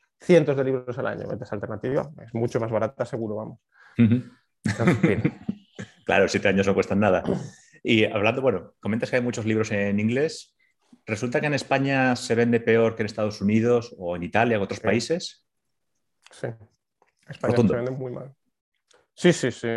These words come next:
Speaker 1: sí, España es un pésimo vendedor. No es el único país que vende mal, ¿eh?
Speaker 2: Ujú.
Speaker 1: Hay países que tienen una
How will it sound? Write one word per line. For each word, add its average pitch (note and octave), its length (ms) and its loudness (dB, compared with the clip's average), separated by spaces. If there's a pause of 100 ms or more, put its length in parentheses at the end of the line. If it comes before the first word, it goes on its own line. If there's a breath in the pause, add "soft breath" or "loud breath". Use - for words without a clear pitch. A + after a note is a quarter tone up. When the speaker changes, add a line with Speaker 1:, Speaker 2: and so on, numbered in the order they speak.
Speaker 1:
sí, - 140 -12
España A2 340 -8
es G#2+ 100 -12
un A2+ 80 -10
pésimo A#2 280 -12
vendedor. A2 280 -2
No C3+ 80 4
es D3 60 0
el D3+ 60 6
único B2+ 180 4
país A2 140 0
que G#2+ 100 -2
vende G2+ 160 -2
mal, G#2+ 260 -2
¿eh? G2 140 -8 (340)
Speaker 2:
Ujú. - 440 0
Speaker 1:
Hay A#2 120 -12
países A2 280 -4
que A#2+ 100 -2
tienen A2 220 0
una A2 560 0